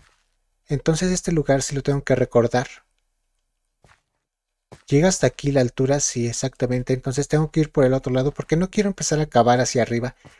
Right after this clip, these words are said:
Cavar hacia arriba. No creo que se deba de decir así. ¿A qué? De hecho, sí, sí, sí, ¿verdad? Aquí también hay hierro.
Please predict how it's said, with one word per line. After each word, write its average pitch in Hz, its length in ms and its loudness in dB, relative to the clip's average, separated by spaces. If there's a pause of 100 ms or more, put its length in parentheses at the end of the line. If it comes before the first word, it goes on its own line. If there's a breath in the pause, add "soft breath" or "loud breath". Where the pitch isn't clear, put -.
(160 soft breath)
Cavar 135 260 4
hacia 143 200 0
arriba. 131 240 2
No 170 160 -2
creo 190 140 0
que 170 340 2 (200)
se 127 340 0
deba 135 180 2
de 123 160 2
decir 117 260 0
así. 139 180 0
¿A 143 100 0
qué? 170 320 -2 (800)
De 147 140 -2
hecho, 151 220 0
sí, 147 160 -2
sí, 135 100 -4
sí, 139 120 0
¿verdad? 135 300 -2 (680 soft breath)
Aquí - 180 -4
también 147 240 6
hay 139 100 4
hierro. 135 500 4